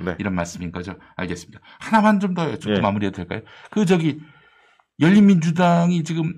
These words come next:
Speaker 2: 음, 이번에 그 서울시장, 부산시장 선거에 후보를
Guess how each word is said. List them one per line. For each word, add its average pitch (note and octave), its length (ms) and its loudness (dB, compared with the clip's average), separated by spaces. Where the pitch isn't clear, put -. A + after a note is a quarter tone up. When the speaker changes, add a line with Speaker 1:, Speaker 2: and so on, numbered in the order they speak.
Speaker 2:
음, C#3+ 380 -2
이번에 D3+ 480 0
그 E3 260 -4
서울시장, F3+ 560 -2
부산시장 D3+ 440 0
선거에 C#3 380 0
후보를 F3+ 680 0